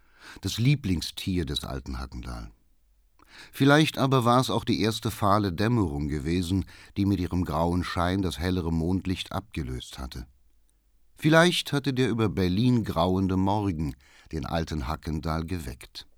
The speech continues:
Vielleicht aber hatten weder Lieblingstier noch Morgendämmerung Hackendal so früh wach gemacht, um drei Uhr zwanzig am neunundzwanzigsten Juni neunzehnhundertvierzehn.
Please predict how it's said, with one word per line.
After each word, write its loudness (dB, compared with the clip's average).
Vielleicht 6
aber 2
hatten 2
weder 4
Lieblingstier 0
noch 2
Morgendämmerung 2
Hackendal 2
so -2
früh -4
wach -10
gemacht, -10
um -4
drei 2
Uhr 0
zwanzig -4
am 2
neunundzwanzigsten 2
Juni 2
neunzehnhundertvierzehn. -4